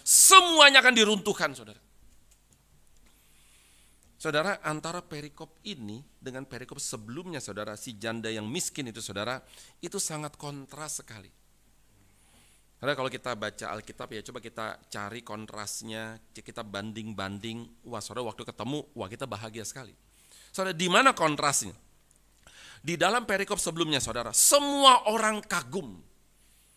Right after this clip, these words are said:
kepada persembahan daripada orang-orang kaya yang begitu banyak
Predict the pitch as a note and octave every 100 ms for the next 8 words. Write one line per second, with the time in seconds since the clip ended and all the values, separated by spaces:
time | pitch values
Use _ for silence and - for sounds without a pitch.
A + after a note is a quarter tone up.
0 | _ - G#3+ G#3 F#3+ G3 G3 F3+ F3 F3+
1 | E3 E3 F#3+ F#3 F#3 F#3 F3+ E3+ E3 D3
2 | D#3 D#3 - - E3 G3+ F#3+ F#3 F#3 F3
3 | C#3 A3 C4+ A#3+